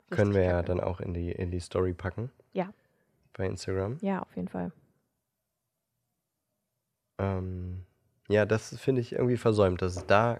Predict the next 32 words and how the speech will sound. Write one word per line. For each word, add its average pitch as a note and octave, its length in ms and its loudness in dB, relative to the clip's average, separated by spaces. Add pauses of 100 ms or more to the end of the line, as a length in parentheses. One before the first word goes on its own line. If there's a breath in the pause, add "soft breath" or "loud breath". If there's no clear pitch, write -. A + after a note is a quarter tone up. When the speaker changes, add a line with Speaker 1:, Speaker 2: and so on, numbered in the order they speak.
Speaker 1:
kein G#2 380 -4
Poster - 340 -2
von E2+ 200 -4
gibt. D#2+ 260 -8 (2250 soft breath)
Das A2 220 0
würde G#2+ 120 2
ich F#2+ 80 -4
mir G2 100 -2
nämlich F#2+ 200 -4
sofort - 360 -4
in E2 80 -4
die D#2+ 100 -4
Wand E2 180 -4
hängen. F#2+ 140 -2
Speaker 2:
Definitiv. E3+ 680 -4 (920 soft breath)
Speaker 1:
Ähm, F#2+ 760 -2 (1080 soft breath)
bei F#2 100 4
Displayed, A#2 720 -2
ich G#2 120 -10
weiß G2+ 140 -4
nicht, G#2+ 140 -8
ob - 100 -6
du G2+ 80 -4
die F#2+ 120 -4
Seite F#2 280 -2
kennst, A2+ 420 -4
das, - 180 -6
die F#2+ 100 -4
machen G2 180 0
halt G2 180 0
so G2+ 80 -2
Metallschilder. A#2 840 0